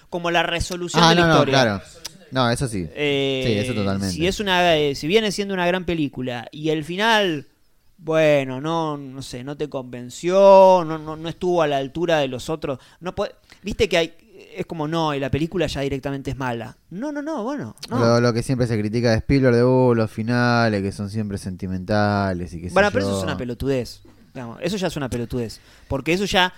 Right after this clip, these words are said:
Speaker 1: eh, eh,
Speaker 2: Sí.
Speaker 1: entiende mal, no, perdón, eso ya entiende mal que, eh, final, entre comillas, eh, feliz, está mal. Que eso es una estupidez,
Speaker 2: Sí,
Speaker 1: porque
Speaker 2: obvio, obvio.
Speaker 1: gran parte del cine de Hollywood clásico,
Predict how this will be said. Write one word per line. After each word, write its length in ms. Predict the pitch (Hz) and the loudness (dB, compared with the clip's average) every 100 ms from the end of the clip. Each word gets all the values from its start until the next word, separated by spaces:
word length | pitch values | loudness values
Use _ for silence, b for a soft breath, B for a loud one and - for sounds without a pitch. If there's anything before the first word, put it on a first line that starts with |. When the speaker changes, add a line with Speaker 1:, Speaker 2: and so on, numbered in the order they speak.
| b b | b b
Speaker 1:
eh, 520 | 156 147 147 139 131 - | 2 4 4 0 -6 -8
eh, 240 | 113 - | -10 -10
Speaker 2:
Sí. 200 | - 226 | 4 8
Speaker 1:
entiende 400 | 196 220 247 240 | 10 8 4 4
mal, 320 | 226 254 277 - - | 4 2 2 -6 -12
no, 160 | 139 131 | -8 -2
perdón, 240 | 156 113 B - | -2 -2 B -8
eso 160 | 208 | -4
ya 120 | 226 220 | 0 0
entiende 440 | 180 220 220 196 | 2 0 2 4
mal 340 | 220 254 311 - _ _ _ - | 4 2 0 -8 _ _ _ 2
que, 400 | 175 170 160 - | 4 4 2 2
eh, 480 | 151 147 143 139 135 | 4 4 2 -2 -6
final, 600 | - 170 202 226 233 - _ | -6 -2 2 2 0 -8 _
entre 280 | 160 156 156 | -12 -6 -4
comillas, 600 | 165 165 151 135 123 - | -4 -6 -6 -6 -8 -10
eh, 160 | 139 135 | -10 -6
feliz, 560 | 160 180 269 - - _ - | -2 0 -2 -4 -10 _ -10
está 220 | 156 180 | -4 0
mal. 340 | 170 139 123 - _ _ _ _ | 2 0 -2 -10 _ _ _ _
Que 80 | 294 | -8
eso 80 | 240 | -6
es 60 | |
una 140 | 196 147 | -4 -2
estupidez, 600 | - 143 123 147 277 165 | -4 -4 2 8 8 8
Speaker 2:
Sí, 100 | 160 | 6
Speaker 1:
porque 260 | 139 117 110 | 6 6 4
Speaker 2:
obvio, 60 | 104 | 2
obvio. 120 | 92 | 2
Speaker 1:
gran 240 | 269 262 | 2 2
parte 260 | 254 247 202 | 2 2 0
del 140 | 165 | -2
cine 220 | 147 202 185 | -2 -6 -4
de 140 | 160 | -4
Hollywood 320 | 175 170 165 | -2 0 -2
clásico, 680 | 160 147 117 139 139 156 - | -2 -4 -4 -8 -6 -6 -6